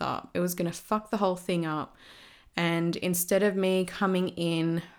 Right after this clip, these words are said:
focused and ready to birth my baby girl and get in the zone, I would be coming in ready for battle, ready for a fight, and with my defenses up. And just the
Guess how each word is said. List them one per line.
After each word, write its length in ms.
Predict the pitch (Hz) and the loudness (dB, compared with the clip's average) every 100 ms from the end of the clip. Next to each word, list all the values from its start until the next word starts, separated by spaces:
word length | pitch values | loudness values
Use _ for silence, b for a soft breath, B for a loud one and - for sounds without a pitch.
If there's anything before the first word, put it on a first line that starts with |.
| B B _ - | B B _ -20
focused 1120 | - - 214 214 220 - 220 208 202 - - - | -18 2 6 6 4 0 2 2 2 -2 -4 -4
and 420 | 175 170 165 165 | -2 0 -2 -2
ready 300 | 175 185 202 | 0 2 0
to 180 | - 190 | 0 -4
birth 480 | 175 160 160 175 - | -2 -4 -4 -4 -4
my 140 | 170 | -2
baby 280 | 170 160 185 | -2 -2 -2
girl 560 | 175 151 147 147 165 B B B B | -2 0 0 0 -4 B B B B
and 180 | 180 175 | 0 2
get 240 | 175 - | 2 0
in 140 | 165 175 | 0 2
the 100 | 175 | 2
zone, 460 | 175 165 160 160 | 0 -2 -2 -2
I 120 | 160 170 | 0 0
would 180 | 175 | 2
be 100 | 202 | 2
coming 400 | 202 - 185 180 | 0 -2 0 2
in 240 | 170 160 156 | 0 -2 -4
ready 300 | 175 170 175 | -4 -2 -2
for 240 | 175 190 | -2 -2
battle, 540 | 175 156 151 151 151 147 | -2 -2 -2 -2 -2 -2
ready 260 | 165 170 | -2 -2
for 240 | 170 - 185 | -2 0 -2
a 60 | |
fight, 400 | 180 - 160 156 - | 0 -2 0 -2 -4
and 260 | 180 160 160 | -4 -4 -2
with 140 | 175 | -2
my 160 | 185 180 | 0 0
defenses 640 | 190 180 196 220 208 180 | -2 -2 -2 0 -2 -4
up. 280 | 143 - - - | -4 -6 -8 -2
And 240 | 180 180 | 0 0
just 460 | 175 180 175 - - B B B B B B - | 0 -2 -2 -6 -10 B B B B B B 0
the 440 | 196 185 180 175 | 4 4 2 0